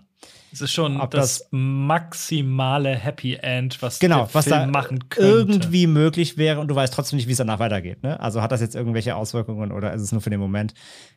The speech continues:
Speaker 2: Aber ja, ist schon wirklich alles nicht sonderlich, ähm, uplifting, sag ich mal. Aber wirklich ein toller Film, hat mich sehr mitgenommen, hat mich, äh, sehr,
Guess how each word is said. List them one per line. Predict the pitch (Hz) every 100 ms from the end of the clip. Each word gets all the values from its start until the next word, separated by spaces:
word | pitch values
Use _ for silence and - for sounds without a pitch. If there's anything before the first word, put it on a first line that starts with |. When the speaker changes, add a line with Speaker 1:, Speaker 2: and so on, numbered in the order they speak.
| _ _ -
Speaker 2:
Aber | 113 110 104 98
ja, | 101 80 -
ist | - 120
schon | 123 113
wirklich | - 110
alles | 104 107 -
nicht | 110 -
sonderlich, | 104 101 98 98 - -
ähm, | - 101 101 101 104
uplifting, | - 110 - 92 - 90 87
sag | - -
ich |
mal. | - - -
Aber | 120 135 135 -
wirklich | 135 117
ein | 113
toller | 127 151
Film, | 147 143 151 175 -
hat | 123 135
mich | 123
sehr | 131
mitgenommen, | 127 127 135 131 131
hat | 120
mich, | 131 117 -
äh, | - 120 117
sehr, | 104 120 120 120 120